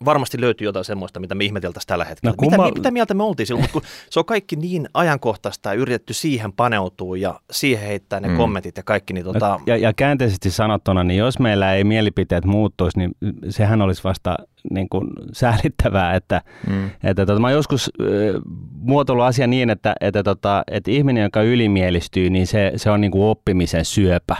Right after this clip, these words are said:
Speaker 2: Että se pysähtyy ikään kuin se oppiminen siihen. Ja, ja tavallaan nyt näin käänteisesti, niin sitten voisi todeta sen, että, että tota, jos se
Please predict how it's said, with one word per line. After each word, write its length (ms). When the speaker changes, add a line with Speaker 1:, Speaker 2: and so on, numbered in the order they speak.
Speaker 2:
Että 120
se 80
pysähtyy 580
ikään 240
kuin 100
se 100
oppiminen 520
siihen. 460
Ja, 180
ja 120
tavallaan 500
nyt 180
näin 240
käänteisesti, 640
niin 120
sitten 240
voisi 180
todeta 380
sen, 300
että, 380
että 260
tota, 280
jos 240
se 80